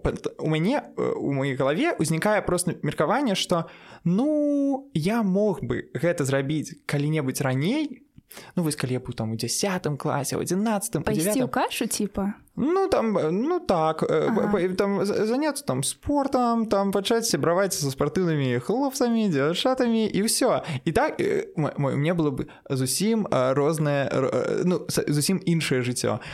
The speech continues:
Speaker 1: Але я гэтага ўжо не зрабіў, мне сорамна за то, што, э, я такі цяпер, і я з гэтым нічога не раблю.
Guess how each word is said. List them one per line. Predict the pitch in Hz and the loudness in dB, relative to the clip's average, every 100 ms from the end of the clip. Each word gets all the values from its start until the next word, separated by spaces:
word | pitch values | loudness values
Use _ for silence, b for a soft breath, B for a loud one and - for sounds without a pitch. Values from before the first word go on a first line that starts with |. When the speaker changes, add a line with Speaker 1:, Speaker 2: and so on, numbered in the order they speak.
| 135 | -4
Speaker 1:
Але | - 156 | 0 2
я | 185 | 2
гэтага | 165 156 139 - | 2 0 -2 -2
ўжо | 202 165 165 | -2 2 2
не | 131 117 | 2 0
зрабіў, | 117 120 127 - 139 B | 0 0 0 0 -2 B
мне | 170 156 - | 0 0 -2
сорамна | - 185 165 127 120 | 0 2 2 2 0
за | 117 | -2
то, | - 127 | -2 -4
што, | - 120 - - | -2 -2 -4 -10
э, | - - 113 | -6 -2 -2
я | 104 147 120 - _ _ _ _ _ | 0 0 -2 -6 _ _ _ _ _
такі | 147 147 156 | -4 0 0
цяпер, | 127 113 123 262 349 B B B | 0 0 0 0 -2 B B B
і | |
я | 147 180 202 | 0 2 0
з | 135 | 0
гэтым | 156 143 | 0 0
нічога | 139 139 123 | 0 0 -2
не | 113 | -2
раблю. | - 107 | -2 -4